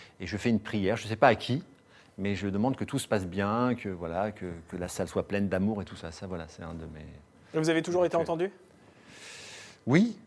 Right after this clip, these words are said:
Speaker 2: Ouais.
Speaker 1: oui, oui, c'est très important de se concentrer, euh, avant d'entrer sur scène. J'arrive pas à rentrer comme ça. Euh, il faut, faut, ouais, ça, c'est, c'est un rituel que j'ai.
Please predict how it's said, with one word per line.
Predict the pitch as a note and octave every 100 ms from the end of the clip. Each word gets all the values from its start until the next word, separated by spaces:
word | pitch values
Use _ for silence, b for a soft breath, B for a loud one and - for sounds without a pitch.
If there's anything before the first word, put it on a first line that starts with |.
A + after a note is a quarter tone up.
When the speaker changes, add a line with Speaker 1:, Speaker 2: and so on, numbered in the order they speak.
| -
Speaker 2:
Ouais. | C#3
Speaker 1:
oui, | D#3+
oui, | D#3+ E3
c'est | D#3+
très | - G3+
important | F#3 F3+ F#3
de | E3
se |
concentrer, | D3 D3 - C3 - C#3+ D#3 C#3+
euh, | A2+ G#2 G2
avant | F#2+ G#2 A2
d'entrer | G#2 A2+
sur | -
scène. | C3
J'arrive | B2+ B2
pas | -
à | C#3+
rentrer | C3 B2
comme | A#2
ça. | G#2+ G#2+ A2
Euh, | A#2+ G2+ F2+
il | -
faut, | - G#2
faut, | F2+ G#2
ouais, | G#2 F#2
ça, | -
c'est, | G2+ G2
c'est | - F#2+
un | F#2
rituel | G#2+ G2+ G#2+ F#2+
que | F#2+
j'ai. | F2 F2